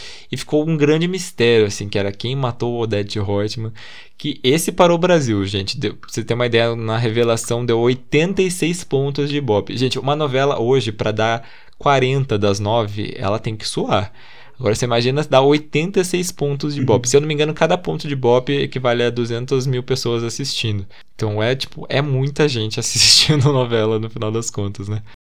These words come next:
Speaker 2: É, essa novela eu não, não lembro muito dela, mas eu sei que dessa coisa de quem matou Odete Roitman foi bem,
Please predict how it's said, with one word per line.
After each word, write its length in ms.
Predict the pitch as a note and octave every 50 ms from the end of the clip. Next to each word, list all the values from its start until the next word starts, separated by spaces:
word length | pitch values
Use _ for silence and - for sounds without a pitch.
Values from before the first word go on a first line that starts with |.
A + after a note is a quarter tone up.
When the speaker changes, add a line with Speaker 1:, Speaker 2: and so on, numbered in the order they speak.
| _ _ _ _ _ _ _ _ _ -
Speaker 2:
É, 80 | C#3+ C#3
essa 260 | C3 B2+ A#2+ B2+ C#3+
novela 360 | C#3+ C#3 C3+ C3 C3+ D3 D3+
eu 80 | D#3+ E3
não, 420 | E3 E3+ E3+ E3+ E3+ E3 - - _ -
não 240 | C#3+ D3 D#3 D#3
lembro 340 | D3+ C#3 C3+ C3 B2+ B2+ B2+
muito 500 | B2+ A#2+ A#2+ A#2 A#2+ A#2 - - A#2 A2+ A#2 - - - _ _ -
dela, 400 | A#2 A2+ A2 A#2 A#2 A#2+ B2 C3+
mas 300 | C3 C3 C3 C3 C3 C3+
eu 320 | C#3+ C#3+ C#3 C#3 C#3 C#3 - _ _ _ _ _ _
sei 720 | - - - - - - - A#2+ A2+ A#2 A#2 A#2+ A#2+ A#2+ - -
que 440 | - - D3 C#3+ C3+ B2+ A#2+ B2 - _ _ _ _ _ _ -
dessa 400 | - A#2 - - A#2 A#2 - - - - _ _
coisa 240 | - A#2+ A#2 A2+ A2+
de 80 | -
quem 180 | - - A#2 G#2+
matou 340 | G#2+ G#2+ G#2+ G#2+ - A#2 A2+
Odete 360 | A2 A2 G#2+ G2+ G2+ - A2+
Roitman 640 | G#2+ A2 G2+ G2 G2+ G2+ G#2 G#2 - B2 A#2 A2+ A2+
foi 120 | - A2+ G#2
bem, 520 | G2+ G#2 G#2+ G#2+ A2 A2 A2+ A#2 A#2 A#2